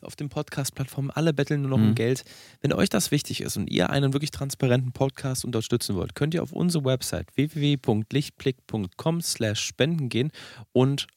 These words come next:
Speaker 1: euer, äh, Statement abgeben und eine kleine Spende, um unser Projekt weiter zu finanzieren und auch dafür zu sorgen, dass wir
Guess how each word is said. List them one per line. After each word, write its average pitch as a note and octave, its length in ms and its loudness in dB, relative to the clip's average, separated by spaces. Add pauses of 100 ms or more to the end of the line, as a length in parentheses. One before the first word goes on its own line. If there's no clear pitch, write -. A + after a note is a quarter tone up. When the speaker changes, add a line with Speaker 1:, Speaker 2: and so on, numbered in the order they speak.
(260)
Speaker 1:
euer, C3 540 4
äh, - 140 -4
Statement D#3 400 -2
abgeben D3 420 -2
und - 160 -4
eine A2+ 160 0
kleine G2 240 -4
Spende, D3+ 480 2
um C#3 460 0
unser B2+ 240 0
Projekt - 320 -4
weiter F3+ 200 2
zu - 140 -6
finanzieren C#3 640 2
und A2 360 2
auch A2 140 2
dafür A2 300 0
zu - 140 -4
sorgen, A2 340 2
dass G2+ 240 -2
wir G#2 140 4